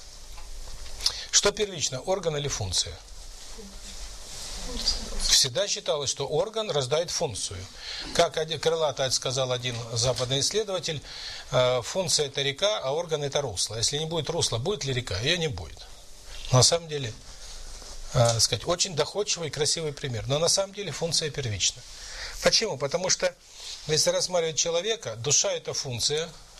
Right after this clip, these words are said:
она не бесплотна, она материальна, а тело – оно материально. Поэтому всегда считалось, что тело рождает душу.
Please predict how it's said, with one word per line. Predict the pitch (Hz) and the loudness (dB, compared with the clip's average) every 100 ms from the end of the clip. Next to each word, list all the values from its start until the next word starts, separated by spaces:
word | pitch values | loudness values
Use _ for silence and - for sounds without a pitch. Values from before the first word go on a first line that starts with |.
| - - | -8 2
она | 143 135 | 4 4
не | 131 | 4
бесплотна, | 123 - 175 202 151 | 2 4 2 2 0
она | 127 127 | 2 2
материальна, | 117 135 147 196 180 123 | 2 2 2 2 0 -4
а | |
тело – | 117 202 214 | 2 2 2
оно | 131 143 | -4 -2
материально. | 160 139 127 113 92 98 - - - - - | -2 0 0 0 -2 -6 -12 -14 -12 -10 2
Поэтому | 139 147 135 | 4 6 4
всегда | 165 202 | 4 2
считалось, | 202 - 143 123 | 0 -2 2 2
что | 135 | 2
тело | 110 180 208 | 2 2 2
рождает | 190 120 139 151 135 | 2 2 0 0 -2
душу. | 135 - | 0 0